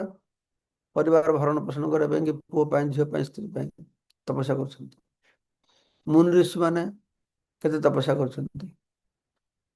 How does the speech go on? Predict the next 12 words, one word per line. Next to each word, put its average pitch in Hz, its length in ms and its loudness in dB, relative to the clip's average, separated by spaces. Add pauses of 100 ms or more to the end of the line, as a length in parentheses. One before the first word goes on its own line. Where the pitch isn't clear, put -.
ହଁ। 151 400 -4 (1300)
କି 143 60 0
ସେଇ 185 220 4
ତପସ୍ୟା 180 380 4
କଥା 170 180 4 (140)
କହୁନି। 123 380 -4 (1400)
କୋଉ 165 80 4
ତପସ୍ୟା 180 320 4
କହୁଛି? 180 400 6 (800)
ଭଗବାନ 156 580 2
କୃଷ୍ଣଙ୍କ 165 500 0
ପାଇଁ। 110 180 0